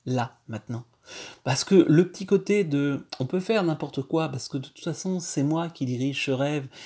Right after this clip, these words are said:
et c'est pas grave puisque je vais tout transmuter et autres ». Ok, ça donne quoi comme rêve ? Ça donne un rêve où on piétine une nature ?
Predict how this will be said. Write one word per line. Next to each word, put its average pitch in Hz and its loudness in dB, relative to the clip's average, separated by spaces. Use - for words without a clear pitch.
et 131 4
c'est - 0
pas 135 2
grave 151 -2
puisque 131 -4
je 123 -4
vais 127 0
tout 165 -10
transmuter 143 0
et 131 0
autres ». - -8
Ok, 180 -6
ça 143 -4
donne 151 0
quoi 226 -4
comme 135 -2
rêve ? 147 -4
Ça - -6
donne 131 2
un 139 2
rêve 160 2
où 139 -4
on 127 -4
piétine 139 0
une 147 2
nature ? 196 -2